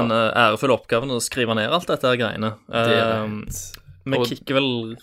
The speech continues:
Speaker 1: i gang med Nintendo.
Speaker 2: Vi kicker i gang med Nintendo, for det har vi akkurat sett, og det er liksom, ja, det ble jo en av de største nyhetene.
Speaker 1: Ja, det
Speaker 2: Eller
Speaker 1: er jo en av de
Speaker 2: største.
Speaker 1: tre, eh, store.
Speaker 2: Ja, det er jo det. Og så er det jo Zelda vi snakker om.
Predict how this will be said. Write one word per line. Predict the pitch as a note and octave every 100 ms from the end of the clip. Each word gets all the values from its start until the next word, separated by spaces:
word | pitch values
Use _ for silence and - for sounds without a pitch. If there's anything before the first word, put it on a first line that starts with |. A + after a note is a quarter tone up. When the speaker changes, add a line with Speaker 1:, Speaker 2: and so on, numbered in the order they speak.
| -
Speaker 1:
i | B2
gang | A#2 B2 C3
med | A#2 A#2
Nintendo. | A#2 - A2 F3+ A3 B2+ _ _ B2+
Speaker 2:
Vi |
kicker | A#2+ C3 C3
i |
gang | C3
med | C3 B2
Nintendo, | A#2+ B2+ C#3+
for | B2
det | A#2
har | A#2
vi |
akkurat | - - - A2+
sett, | D3 E3 -
og | G#2+
det | A2+ A2+
er | A2+
liksom, | A#2 A2+ G2 F#2+ - _ _ _ _ _ _ _ _ _ _ - - - - - - _ _ -
ja, | - - _ _ -
det | B2+
ble | A#2+
jo | B2+
en | B2
av | A2+
de | A2
største | - - - - A2 A2 A2 _ _ _ -
nyhetene. | A#2+ D3+ D#3+ - A#2 G#2+ A2+ - _ _
Speaker 1:
Ja, | C3+ C3
det | A#2
Speaker 2:
Eller | C3
Speaker 1:
er |
jo | E3+
en | B2 B2+
av | A2+
de |
Speaker 2:
største. | A2+
Speaker 1:
tre, | A#2+ A2+ A2 A2
eh, | G#2 G2+
store. | - G#2+ A2 B2 _ _ _ -
Speaker 2:
Ja, | - G#2+
det | A2+
er |
jo | B2
det. | G#2 A#2 - -
Og | - A2+ G#2+ G2+ -
så | -
er | A#2+
det | A#2
jo | A2+
Zelda | A2+ C3 B2+
vi | B2+
snakker | B2 A2 -
om. | B2